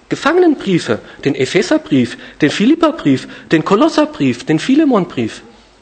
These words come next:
Hätten wir nicht, wenn er nicht diese Zeit in Rom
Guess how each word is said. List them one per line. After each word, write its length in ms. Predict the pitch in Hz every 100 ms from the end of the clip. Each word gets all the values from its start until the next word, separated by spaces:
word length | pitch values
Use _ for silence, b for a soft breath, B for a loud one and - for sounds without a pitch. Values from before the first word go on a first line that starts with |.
| b b b
Hätten 380 | 190 220 202 151
wir 140 | 147
nicht, 520 | 135 147 226 - - B B -
wenn 120 | 202
er 80 | 185
nicht 200 | 175 -
diese 220 | 175 220
Zeit 460 | - 131 127 170 B B -
in 140 | 185
Rom 340 | 180 175 202